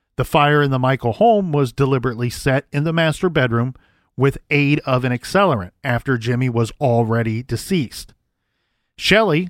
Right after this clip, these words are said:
left the hospital and was unaccounted for for seventeen minutes on the morning that Jimmy died, in which time she could have got home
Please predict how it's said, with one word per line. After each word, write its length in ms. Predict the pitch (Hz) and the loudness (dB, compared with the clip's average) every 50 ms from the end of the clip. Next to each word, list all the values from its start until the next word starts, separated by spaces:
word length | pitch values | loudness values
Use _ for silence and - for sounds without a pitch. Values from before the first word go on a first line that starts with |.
| - _ - | -10 _ -6
left 260 | 113 117 127 - - | -2 -2 -2 -2 0
the 120 | 139 127 | 0 2
hospital 580 | 139 175 202 214 - - - 123 101 - - _ _ _ _ _ _ | 2 2 2 2 0 -2 -4 -6 -6 -6 -14 _ _ _ _ _ _
and 160 | - 143 139 | -2 0 2
was 160 | 147 160 151 | 2 2 2
unaccounted 540 | 180 208 208 196 - 190 196 202 202 196 143 | 2 2 0 0 0 0 0 2 2 0 -2
for 240 | - - 156 151 139 | 0 0 0 0 0
for 100 | - 135 | 0 -2
seventeen 540 | - - 143 131 139 123 - 156 151 139 131 | -2 0 0 0 -2 -2 -4 -2 -2 0 0
minutes 320 | 147 170 165 143 - - - | 0 0 0 -2 -4 -6 -4
on 120 | - 143 | -2 -2
the 80 | 131 131 | -2 -2
morning 340 | 131 135 131 131 127 131 123 | -2 -2 -2 -2 -2 -2 -2
that 140 | 120 117 113 | -4 -4 -4
Jimmy 240 | 113 117 110 104 | -4 -4 -4 -4
died, 400 | 101 117 135 147 151 143 143 147 - _ _ _ - | -2 0 0 2 2 2 0 -2 -4 _ _ _ -8
in 180 | 147 135 120 | -6 -4 -2
which 260 | 113 156 185 - - - | 0 0 -2 -2 -4 -4
time 380 | - 208 190 175 165 165 156 | -2 0 0 0 0 -2 -2
she 240 | - - - 165 139 | -4 -4 -4 -4 -6
could 260 | - - - 202 214 | -4 0 2 2 2
have 240 | 190 185 175 143 123 | 2 0 -2 -4 -4
got 300 | - 165 170 165 143 - | -2 0 0 0 -2 -6
home 520 | - - - 202 220 214 175 156 156 151 | -10 -8 -2 0 2 2 2 2 0 -2